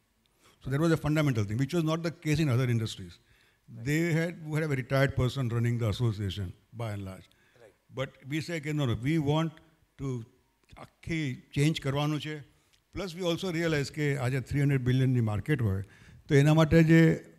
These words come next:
Speaker 1: આખી ઇકોસિસ્ટમ છે ઇન્ડિયામાં, એ આખી બદલાવી પડશે. એના વગર industry will not even grow.
Speaker 2: યસ.
Speaker 1: આ regulations ક્લીન કરશો is one part. It will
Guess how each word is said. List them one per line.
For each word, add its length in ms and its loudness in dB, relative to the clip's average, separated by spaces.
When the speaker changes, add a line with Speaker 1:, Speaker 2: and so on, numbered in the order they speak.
Speaker 1:
આખી 320 -12
ઇકોસિસ્ટમ 680 2
છે 100 -2
ઇન્ડિયામાં, 560 -4
એ 80 -8
આખી 220 -6
બદલાવી 320 -6
પડશે. 420 -12
એના 260 -2
વગર 240 0
industry 420 -8
will 120 -6
not 120 -4
even 200 -2
grow. 240 -4
Speaker 2:
યસ. 340 -20
Speaker 1:
આ 200 -6
regulations 540 -6
ક્લીન 200 -4
કરશો 280 -4
is 120 0
one 180 0
part. 260 -4
It 60 -14
will 200 -4